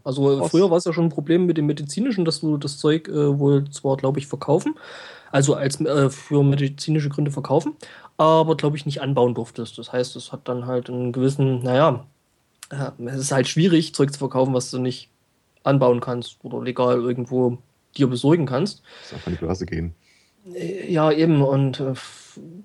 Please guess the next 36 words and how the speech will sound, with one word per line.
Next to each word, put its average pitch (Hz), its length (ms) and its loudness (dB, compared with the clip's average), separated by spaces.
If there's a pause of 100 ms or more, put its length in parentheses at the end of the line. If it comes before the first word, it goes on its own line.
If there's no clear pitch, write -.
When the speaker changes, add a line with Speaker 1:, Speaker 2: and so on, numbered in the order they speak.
(500)
Speaker 1:
und 147 540 4
ja, 165 180 6
in 139 80 2
Colorado 151 400 0
ist 175 160 -4
das - 120 -12
Zeug 156 180 -4
halt 151 160 -6
jetzt, 135 280 -10
ähm, 123 440 -4 (1300)
ja, 127 140 -2
legal 123 400 0
und, 156 360 -2
ähm, 143 340 2
da 139 120 -2
scheint's 147 320 0
mir 196 60 6
jetzt 156 180 2
eine 160 80 4
gewisse, 156 520 2 (380)
ja, 151 300 4 (240)
Touristenattraktion 165 880 0
zu 123 120 -10
geben. 120 360 -4
Also, 127 560 -2
ähm, 127 280 -6
es 135 120 -8
scheint 143 220 0
wohl 156 100 2
einen 151 100 2
gewissen 151 260 0
Reiz 135 320 0
auf, 135 200 -4
auf 147 340 2
irgendwelche, 143 560 0
ähm, 127 580 -2